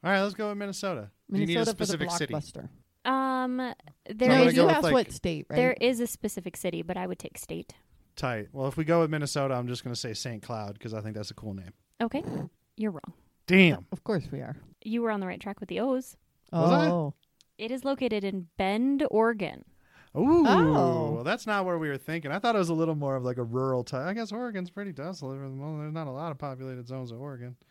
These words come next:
Speaker 3: No, it's all
Speaker 1: But
Speaker 3: on fire.
Speaker 1: Oh, that's true.
Speaker 2: Mm.
Speaker 3: Number
Speaker 2: Shucks.
Speaker 3: three. This is for all you designers out there. Because Carrie was, uh,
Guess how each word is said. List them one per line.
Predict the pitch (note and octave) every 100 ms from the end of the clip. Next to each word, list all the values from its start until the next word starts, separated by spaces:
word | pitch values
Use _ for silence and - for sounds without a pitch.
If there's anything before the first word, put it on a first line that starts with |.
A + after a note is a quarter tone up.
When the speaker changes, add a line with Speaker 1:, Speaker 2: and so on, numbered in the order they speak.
| _ -
Speaker 3:
No, | G#3 G3+
it's | F#3+
all | F#3
Speaker 1:
But | E3+
Speaker 3:
on | E3+
fire. | - F3+ E3+ F3 - _ -
Speaker 1:
Oh, | C#3+
that's | C#3 C#3
true. | D#3 B2+ - _ _ _ _ _ _ _ D#3+
Speaker 2:
Mm. | D3+ D3 C3+ - - _
Speaker 3:
Number | A#3+ C#4 E4 E4+ E4+ F4 E4+ F4
Speaker 2:
Shucks. | E4 - -
Speaker 3:
three. | A#3+ G#3+ G3 F3+ E3+ F3
This | F3 G3 -
is | G#3
for | G3+
all | G3 F#3+ F#3
you | F#3 F#3 F3+
designers | F3+ F3 F#3 G#3 G3 E3+ E3+
out | F3 E3+ -
there. | E3+ E3 E3+ G3+ _ _ _ _ _ -
Because | A3 - C4 D#4 -
Carrie | - A3 F#3+ F3+
was, | G3 F3 E3+ E3 E3+ -
uh, | F3 D#3+ D#3+ -